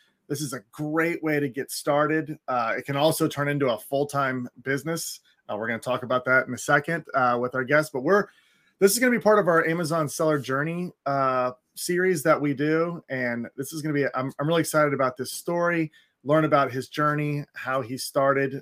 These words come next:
um, selling on Amazon, why he got into it, what his future plans are. We're gonna cover all of that. And we're gonna go through some, some tactics for reselling and online arbitrage as well. So there'll be a lot in here. But joining us today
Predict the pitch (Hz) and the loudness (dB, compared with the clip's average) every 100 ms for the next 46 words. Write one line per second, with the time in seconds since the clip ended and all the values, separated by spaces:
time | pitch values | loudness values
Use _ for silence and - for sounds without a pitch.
0 | - 131 120 113 110 110 131 _ - - | -4 0 2 0 -4 -10 -20 _ -16 -2
1 | 156 160 156 151 151 156 147 147 147 117 | 0 2 0 0 0 -2 0 0 0 0
2 | 123 143 143 147 143 143 156 165 160 160 | 2 2 2 4 4 2 -2 -2 0 0
3 | - 117 139 143 - 160 - 151 151 151 | -2 -2 -2 -2 -2 -4 -4 -6 -4 -2
4 | 143 147 151 160 151 - 156 147 135 151 | 0 2 2 0 -2 0 0 2 4 2
5 | 151 160 165 - - - - 135 143 147 | 4 2 2 -2 -18 -16 -6 -2 0 2
6 | 156 151 139 127 113 - - - _ _ | 2 2 -2 -4 -10 -14 -20 -20 _ _
7 | - 127 117 - 135 120 - 117 - - | -10 -8 -8 -4 -2 -2 -4 -12 -10 -6
8 | 107 107 _ _ _ 131 135 - 123 117 | -6 -8 _ _ _ -2 0 2 0 0
9 | 117 117 110 110 110 107 - 117 110 113 | -4 -4 -4 -4 -6 -6 -4 -4 -4 -8
10 | 107 120 110 - 135 131 120 123 120 - | -2 0 0 -2 0 2 2 2 0 -2
11 | 127 117 120 117 104 131 127 123 175 214 | -6 -4 -2 -2 0 -2 0 4 6 6
12 | 220 202 - 170 151 139 135 139 | 6 4 0 0 6 6 6 2